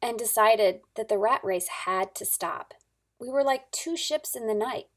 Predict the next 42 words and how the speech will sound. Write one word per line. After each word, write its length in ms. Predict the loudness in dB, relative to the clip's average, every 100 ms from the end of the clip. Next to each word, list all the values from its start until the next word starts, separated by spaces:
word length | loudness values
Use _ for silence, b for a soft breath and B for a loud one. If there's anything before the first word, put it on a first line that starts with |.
| _ -6
or 140 | -4
maybe 300 | 0 0 0
we 100 | -2
were 140 | -2
two 220 | -4 -4 -2
hamsters 600 | -2 -2 -6 -10 -8 -4
on 140 | -2
a 60 | -2
wheel 440 | 0 0 0 -2
that 120 | -6 -4
wouldn't 280 | -2 -2
stop. 460 | -4 -2 -2 -4 -14 b b b b b
But 80 | 2
it 160 | 2 2
was 200 | -2 -4
crazy. 840 | -8 -10 -8 -6 -6 -6 -8 -16 _ _ _ _ _ _ _ _
He 240 | _ -2 0
was 240 | 2 0
traveling 600 | -2 0 0 0 -2 -2
globally 580 | 2 2 2 0 -2 -4
for 160 | -6 -4
his 180 | -4
corporate 440 | -4 -4 -4 -6 -6
job, 400 | -6 -4 -6 -10 _ _ -2
and 140 | 2
I 140 | 2
was 160 | 2 -2
taking 340 | -6 -10 -4
on 140 | -2 -2
projects 560 | -2 -2 0 -2 -2
that 140 | -6 -6
required 520 | -6 0 2 2 0
me 160 | -4 -4
to 100 | -2
do 160 | -2
some 200 | -4 -8
traveling 640 | -6 -6 -6 -6 -6 -8 _ B B B
and 200 | -4 -2
to 80 | -4
work 260 | -6 -6 -2
more 180 | 2
hours. 640 | 2 2 0 -2 -8 -14